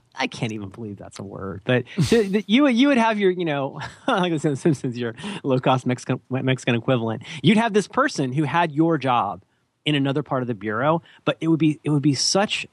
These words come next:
a specialized, specialized, specialized area. It's almost like, um,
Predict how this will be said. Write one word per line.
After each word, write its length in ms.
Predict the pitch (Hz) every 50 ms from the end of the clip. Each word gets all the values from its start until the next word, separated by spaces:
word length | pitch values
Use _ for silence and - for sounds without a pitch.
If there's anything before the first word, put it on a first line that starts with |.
| _
a 60 | -
specialized, 720 | - - - - - 143 147 - - 170 151 143 139 135 -
specialized, 480 | - - 123 117 - - 131 117 110 -
specialized 640 | - - 107 110 - - 131 110 104 98 98 95 113
area. 440 | 107 113 117 113 107 98 90 98 - _ - - - _
It's 140 | - 143 -
almost 260 | 233 247 247 220 - -
like, 220 | 196 185 - -
um, 500 | 175 160 151 143 139 131 123 127 123 120